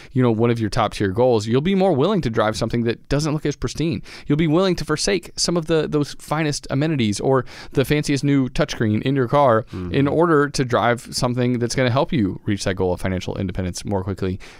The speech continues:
Speaker 1: You might be able to recognize, just like I can, just like Matt can, that the new Rivians are the best looking truck ever made in this world, and that you
Speaker 2: <laughs>
Speaker 1: absolutely, really, really want one, but at the same time say, "Nope, not gonna do it because my other goals are more important for the time being."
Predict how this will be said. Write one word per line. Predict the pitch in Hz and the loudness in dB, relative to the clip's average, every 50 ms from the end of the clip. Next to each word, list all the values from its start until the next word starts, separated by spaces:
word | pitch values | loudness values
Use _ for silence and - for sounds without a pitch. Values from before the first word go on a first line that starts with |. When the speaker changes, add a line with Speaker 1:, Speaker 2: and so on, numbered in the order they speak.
| - - | -14 -6
Speaker 1:
You | - 147 185 | -4 0 0
might | 240 247 | 0 0
be | 208 220 | 0 0
able | 220 214 | 0 0
to | 196 | 0
recognize, | 185 202 220 - - 131 123 117 120 123 127 - - - - | 2 0 0 0 0 0 2 2 0 0 -2 -4 -10 -10 -6
just | - 151 - - | -4 -4 -2 -2
like | 180 160 | -4 -2
I | 151 165 190 | -2 -4 -4
can, | - - 110 110 113 135 | -4 -4 -2 -2 -2 -4
just | - - 131 - | -4 -4 -2 -2
like | 160 | 0
Matt | 127 143 156 175 - | 0 0 0 0 0
can, | - 117 120 127 - - - - - | 0 0 0 0 -4 -6 -16 -16 -4
that | - 180 175 | -4 -2 0
the | 190 | 2
new | 190 208 208 | 2 2 4
Rivians | 185 202 226 226 220 226 233 226 - - - - - | 4 2 2 2 0 0 0 -2 -4 -8 -14 -10 -2
are | - 214 214 | 0 0 2
the | 208 | 2
best | 196 214 208 - | 2 2 2 2
looking | 214 202 196 196 | 2 2 2 0
truck | 180 - 214 208 190 - - - - - - - | 2 2 0 0 0 -2 -10 -16 -18 -6 0 0
ever | 196 196 202 | 2 2 4
made | 185 180 180 180 180 | 2 4 2 4 2
in | 180 | 2
this | 190 180 - | 0 2 4
world, | 190 233 359 - 135 143 - - - - | 4 4 6 4 2 2 0 -8 -12 -2
and | - 180 185 196 | 0 2 4 4
that | 196 - | 4 2
you | 196 190 170 - - | 2 0 0 0 -6
Speaker 2:
<laughs> | 160 - | -8 -6
Speaker 1:
absolutely, | 190 - 107 - 208 - - 175 165 180 226 247 196 151 135 | 0 0 0 0 0 2 2 4 4 4 4 4 4 2 4
really, | 135 160 208 214 185 175 | 4 4 4 4 4 4
really | 190 202 185 147 | 4 4 4 4
want | 135 185 254 285 | 4 2 2 2
one, | 151 120 123 135 151 - - - - - - - | 2 2 2 2 0 -4 -8 -18 -18 -18 0 2
but | 139 147 | 2 2
at | 156 | 2
the | 147 143 | 0 0
same | - 170 151 139 | 0 0 0 2
time | - 180 185 151 127 | 2 2 2 2 2
say, | - 147 131 123 120 113 - - - - - - - | 2 4 4 4 2 0 -4 -10 -14 -14 -16 -6 0
"Nope, | 113 135 175 - - - | 0 0 0 0 -4 -2
not | 127 127 139 | 0 0 2
gonna | 151 143 135 | 2 2 2
do | 135 165 170 | 4 2 2
it | 147 - | 2 2
because | 123 117 123 113 117 - - | 0 0 0 0 0 -4 -4
my | 120 107 107 107 | -2 0 0 2
other | - 139 165 175 135 | 0 0 0 2 2
goals | 113 107 107 110 107 - | 2 2 2 2 0 -2
are | - 104 | -2 0
more | 101 101 104 107 117 127 120 | 0 2 2 2 2 2 0
important | 117 101 - 104 107 104 101 101 - | -2 -2 0 0 0 0 0 -2 -4
for | - - 107 | -4 -6 -6
the | 98 | -4
time | 101 101 95 87 87 | -4 -4 -2 -2 -2
being." | 87 76 65 107 | -2 -4 -4 -8